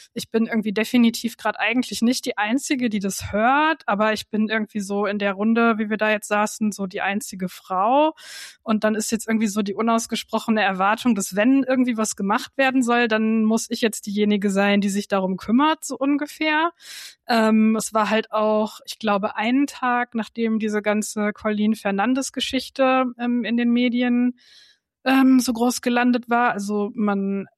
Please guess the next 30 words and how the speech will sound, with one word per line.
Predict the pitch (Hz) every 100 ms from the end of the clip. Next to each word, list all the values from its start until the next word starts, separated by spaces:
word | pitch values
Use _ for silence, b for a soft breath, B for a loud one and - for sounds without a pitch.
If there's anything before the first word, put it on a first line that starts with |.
| _
bei | 240 202
mir | 233 277 277
ist | 247 -
es | 226
so, | 233 226 226
und | 202
ich | -
glaube, | - 208 202
das | 202 -
geht | 208 -
vielen | - 214 214
anderen | 220 226
Leuten | 214 214 214
so, | 202
dass | 202 -
man | 208
dann | 196 196
auch | 196 202
noch | 202
mal | 208 196
so | 196
eine | 196 175
höhere | 220 214 196 196 196
Sensibilität | 190 202 196 190 190 190 - 233 -
für | 240
so | 214
gewisse | 214 208 208 -
Themen | - 226 214 196
hat | 208 -
oder | 196 190